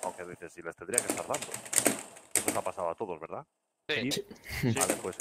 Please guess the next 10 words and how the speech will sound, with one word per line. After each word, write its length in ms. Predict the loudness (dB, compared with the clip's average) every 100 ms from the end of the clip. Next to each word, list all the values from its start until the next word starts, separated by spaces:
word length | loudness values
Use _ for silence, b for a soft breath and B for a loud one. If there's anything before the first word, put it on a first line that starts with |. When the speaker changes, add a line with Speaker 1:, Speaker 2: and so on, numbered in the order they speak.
| -2
Speaker 1:
pues 140 | -2
eso 160 | -2 -2
lo 140 | -2
que 40 | -2
ocurre 520 | -4 -4 -2 -4 -4
es 60 | -4
que 120 | -2
el 220 | -4 -6
modelo 300 | -4 0 0
matemático 760 | 0 -2 -2 -4 -6 -8 -12